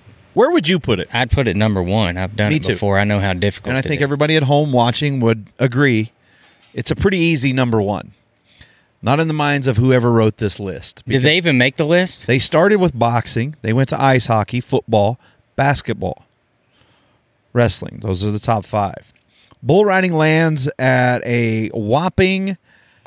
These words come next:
Speaker 1: number forty-two.
Speaker 2: Forty-two?
Speaker 1: Forty-two.
Speaker 2: Oh, I thought you said out of ten.
Speaker 1: No, no, no. Just,
Speaker 2: Huh.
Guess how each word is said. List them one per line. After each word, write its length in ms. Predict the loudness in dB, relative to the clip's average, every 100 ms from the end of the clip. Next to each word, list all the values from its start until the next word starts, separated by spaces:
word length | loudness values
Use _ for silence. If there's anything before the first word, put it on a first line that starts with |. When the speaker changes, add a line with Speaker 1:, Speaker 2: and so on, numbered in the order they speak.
| -4
Speaker 1:
number 220 | 0 0
forty-two. 920 | 0 0 0 2 0 -2 -2 0 -2 -6 _ _ _ -14
Speaker 2:
Forty-two? 720 | -4 -2 -2 0 2 2 4
Speaker 1:
Forty-two. 580 | 2 2 0 -2 -2 -6 _ -14
Speaker 2:
Oh, 220 | -12 -8
I 80 | -8
thought 160 | -4 -2
you 60 |
said 180 | -2 -2
out 120 | -2
of 80 | -4
ten. 360 | -4 -2 -2 -6 _ _ -2
Speaker 1:
No, 220 | 0 0
no, 100 | -2
no. 220 | -8 -12 _ -10
Just, 180 | -8
Speaker 2:
Huh. 60 | -8